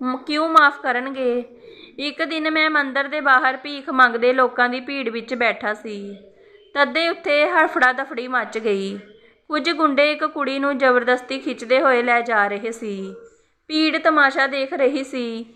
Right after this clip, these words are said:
ਕਿਸੇ ਨੇ ਅੱਗੇ ਵਧ-, ਵਧ ਕੇ ਰੋਕਣ ਦੀ ਕੋਸ਼ਿਸ਼ ਨਹੀਂ ਕੀਤੀ। ਮੈਂ ਥੱਕੀਆਂ ਅੱਖਾਂ ਨਾਲ ਦੇਖਿਆ। ਉਹ ਕੁੜੀ ਬਹੁਤ ਸਧਾਰਨ ਕੱਪੜਿਆਂ ਵਿੱਚ ਸੀ, ਪਰ ਚਿਹਰੇ 'ਤੇ ਮਾਸੂਮੀਅਤ ਸੀ। ਉਸ ਦੀਆਂ ਅੱਖਾਂ ਵਿੱਚ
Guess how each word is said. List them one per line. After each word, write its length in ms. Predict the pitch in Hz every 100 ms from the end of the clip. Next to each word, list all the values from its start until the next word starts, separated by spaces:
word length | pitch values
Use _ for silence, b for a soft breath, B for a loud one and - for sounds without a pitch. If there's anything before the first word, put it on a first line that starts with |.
| B 269 -
ਕਿਸੇ 300 | 294 330 320
ਨੇ 180 | 330 311
ਅੱਗੇ 220 | 247 302
ਵਧ-, 420 | 294 262 226 -
ਵਧ 300 | 247 262 254
ਕੇ 220 | 294 285
ਰੋਕਣ 360 | 285 262 262 247
ਦੀ 140 | 254
ਕੋਸ਼ਿਸ਼ 420 | 277 254 247 247
ਨਹੀਂ 260 | 254 240 226
ਕੀਤੀ। 540 | 240 208 196 190 190 196 - b b b 262
ਮੈਂ 160 | 302
ਥੱਕੀਆਂ 520 | 311 370 - 277 294 311
ਅੱਖਾਂ 280 | 294 269
ਨਾਲ 220 | 262 247 254
ਦੇਖਿਆ। 680 | 247 233 254 202 190 190 202 _ _ _ _ - - _ -
ਉਹ 180 | 277 320
ਕੁੜੀ 360 | 320 311 294 302
ਬਹੁਤ 400 | 285 311 269 -
ਸਧਾਰਨ 460 | 311 311 311 262
ਕੱਪੜਿਆਂ 440 | 269 262 254 269 277
ਵਿੱਚ 240 | 247 220
ਸੀ, 480 | 262 247 220 208 220 -
ਪਰ 180 | 285 294
ਚਿਹਰੇ 360 | 339 262 277
'ਤੇ 160 | 285 302
ਮਾਸੂਮੀਅਤ 720 | 294 269 269 233 226 233 240
ਸੀ। 520 | - 220 208 202 202 b b b b 277
ਉਸ 160 | 302
ਦੀਆਂ 600 | 349 311 320 302 302 285
ਅੱਖਾਂ 320 | 277 - 294
ਵਿੱਚ 440 | 294 269 - 269